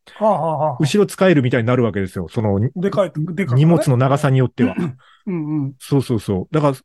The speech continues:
Speaker 2: それに慣れるまで結構かかるし、結構リアルと思って、このトラックの運転。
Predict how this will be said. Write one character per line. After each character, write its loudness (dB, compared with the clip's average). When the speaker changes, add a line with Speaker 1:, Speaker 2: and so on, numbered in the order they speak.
Speaker 2:
そ -4
れ 4
に 2
慣 4
れ 4
る 4
ま 4
で 0
結 -6
構 -2
か -10
か 0
る 2
し、 0
結 -2
構 0
リ 2
ア 2
ル 2
と -2
思 -2
っ -2
て、 -6
こ -4
の 0
ト -2
ラ 2
ッ -8
ク -8
の -4
運 -4
転。 -2